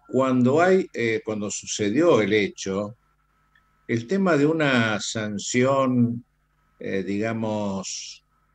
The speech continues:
liviana, intrascendente, posiblemente no sea una sanción ejemplar y sí una sanción en un caso similar, como bien vos dijiste, si no conocemos los detalles,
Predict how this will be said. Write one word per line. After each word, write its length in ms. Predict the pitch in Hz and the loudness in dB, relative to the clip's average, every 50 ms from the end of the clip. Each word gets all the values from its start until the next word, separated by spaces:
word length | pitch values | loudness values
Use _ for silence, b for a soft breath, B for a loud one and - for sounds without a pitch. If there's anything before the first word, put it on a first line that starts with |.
| _ _ _ _ _ _ - | _ _ _ _ _ _ -8
liviana, 760 | 104 101 101 101 110 127 143 139 135 127 120 117 110 107 104 | -2 0 2 4 4 4 4 4 4 4 4 2 2 0 -2
intrascendente, 1160 | 98 95 - 95 95 95 - 107 107 110 120 123 120 101 90 - - 110 107 104 113 117 - _ _ _ _ _ _ _ _ _ _ _ _ _ _ _ _ _ _ _ _ | -4 -2 -4 -4 -4 -4 -4 -6 -4 0 2 2 4 2 0 -2 -2 -2 0 0 -2 -4 -8 _ _ _ _ _ _ _ _ _ _ _ _ _ _ _ _ _ _ _ _
posiblemente 840 | - 127 120 - - 175 170 156 147 143 147 151 156 147 - 139 117 | -2 -2 0 2 4 4 6 6 6 4 2 0 -2 -2 -2 0 0
no 120 | 120 117 | 0 0
sea 180 | - - 135 131 | -2 -4 -4 -4
una 160 | 127 120 117 | -2 -2 -2
sanción 460 | - 107 104 98 - - 120 117 117 | -2 -4 -6 -6 -4 -2 -2 -2 -2
ejemplar 720 | 107 - - 98 90 - - 120 123 127 123 123 127 127 - - _ _ _ _ _ _ _ _ | -2 -4 -6 -6 -6 -4 0 2 4 4 4 4 2 0 -6 -12 _ _ _ _ _ _ _ _
y 120 | - 117 113 | -4 -4 -2
sí 400 | - - 147 151 151 165 156 - - | -2 2 4 6 6 6 4 2 0
una 240 | 113 120 120 113 | 2 4 4 4
sanción 680 | - - 113 107 104 95 - - 120 120 123 127 131 127 - _ _ _ _ _ _ _ _ - | 4 0 -2 -4 -6 -6 -4 0 2 2 2 2 0 -4 -12 _ _ _ _ _ _ _ _ -12
en 180 | - 101 101 98 | -8 -6 -4 -4
un 120 | 110 107 | -4 -6
caso 340 | 98 - 117 120 120 117 110 | -4 -2 0 0 0 -2 -4
similar, 640 | - - 110 104 98 101 92 107 120 127 127 127 123 123 - _ _ _ _ _ _ _ _ - | -6 -6 -4 -2 -2 0 0 2 2 2 2 2 0 -4 -10 _ _ _ _ _ _ _ _ -14
como 240 | - 95 95 92 95 | -10 -6 -4 -2 0
bien 220 | 107 117 120 113 | 2 4 4 4
vos 140 | 104 110 98 | 4 2 0
dijiste, 440 | 98 95 90 - - 127 123 120 107 | -2 -4 -8 -6 -4 -4 -4 -4 -6
si 160 | - - 98 | -6 -4 -4
no 120 | 95 107 104 | -4 -2 -2
conocemos 460 | - 104 95 95 - 123 120 117 113 | -2 -2 -2 -2 0 2 2 4 2
los 120 | 104 - | 2 -2
detalles, 760 | 95 92 87 - 120 120 123 127 123 110 110 95 87 - _ | -2 -4 -4 0 2 4 4 4 4 2 2 0 0 -4 _